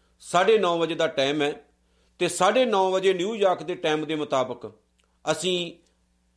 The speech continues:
ਆਪਣੀ ਜਿਹੜੀ ਵੀਡੀਓ ਹੈ, ਉਹ ਰੋਜ਼ਾਨਾ ਅਪਲੋਡ ਕਰਿਆ ਕਰਾਂਗੇ। ਗੁਰੂ ਸਾਹਿਬ ਕਿਰਪਾ ਕਰਨ ਕਿ ਅੱਗੇ ਪਿੱਛੇ ਜਿਹੜਾ ਟਾਈਮ ਹੈ, ਉਹ ਨਾ ਹੋਵੇ।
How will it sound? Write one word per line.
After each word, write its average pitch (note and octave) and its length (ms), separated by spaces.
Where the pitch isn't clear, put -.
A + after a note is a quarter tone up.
ਆਪਣੀ D3+ 340
ਜਿਹੜੀ F3+ 200
ਵੀਡੀਓ F3+ 520
ਹੈ, C3+ 340
ਉਹ E3+ 120
ਰੋਜ਼ਾਨਾ E3+ 400
ਅਪਲੋਡ D3+ 360
ਕਰਿਆ D3 280
ਕਰਾਂਗੇ। D3+ 580
ਗੁਰੂ F3+ 240
ਸਾਹਿਬ A3+ 260
ਕਿਰਪਾ E3+ 360
ਕਰਨ D#3 300
ਕਿ D#3 320
ਅੱਗੇ C#3+ 200
ਪਿੱਛੇ D#3 340
ਜਿਹੜਾ C#3+ 240
ਟਾਈਮ C#3+ 340
ਹੈ, C#3+ 60
ਉਹ C#3 80
ਨਾ B2+ 140
ਹੋਵੇ। F#2+ 320